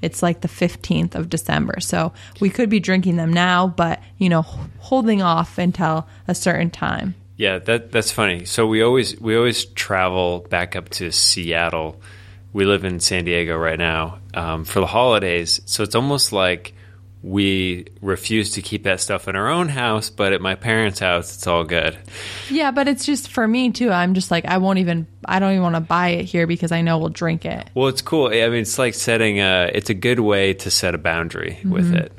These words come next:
Speaker 1: Yeah. And, and you can do that with all sorts of things like pumpkin pie or sweets or things like that. And like you said, like, the dessert twice a week, we kind of have that all
Speaker 2: Mm-hmm.
Speaker 1: year round. Um, and it gets harder during the holidays 'cause there's more opportunities for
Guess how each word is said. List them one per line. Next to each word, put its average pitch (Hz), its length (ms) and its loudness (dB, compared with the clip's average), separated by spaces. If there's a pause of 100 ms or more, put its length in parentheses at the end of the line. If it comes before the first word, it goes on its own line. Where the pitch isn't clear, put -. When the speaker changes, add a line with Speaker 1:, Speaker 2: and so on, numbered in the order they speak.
(140)
Speaker 1:
Yeah. 180 240 -2 (120)
And, 269 280 0
and 269 160 2
you 285 80 2
can 285 140 0
do 277 80 4
that 226 120 2
with 190 140 4
all 175 140 4
sorts 170 340 -2
of 170 100 -2
things 165 280 -4
like - 260 -8
pumpkin 165 340 -2
pie 202 580 4
or 160 200 0
sweets 196 640 2
or 165 140 -6 (300)
things 196 220 2
like 180 180 0
that. 170 180 0
And 202 180 2 (240)
like 233 180 0
you 247 160 2
said, 185 280 0
like, 165 240 0
the 175 160 2
dessert 170 440 2
twice 175 360 0
a 170 80 2
week, 160 280 -2
we 180 80 -2
kind 175 220 -2
of 165 80 -4
have 160 280 -2
that 147 280 2 (200)
all 170 260 4
Speaker 2:
Mm-hmm. 170 100 -2
Speaker 1:
year 160 180 2
round. 156 480 -2 (440)
Um, 80 260 -2
and 180 160 4
it - 220 -2
gets 180 200 -2
harder 202 600 2 (280)
during 170 260 4
the 165 60 4
holidays 208 540 4
'cause 180 120 -2
there's 170 220 2
more 170 180 4
opportunities 165 800 2
for 165 280 -2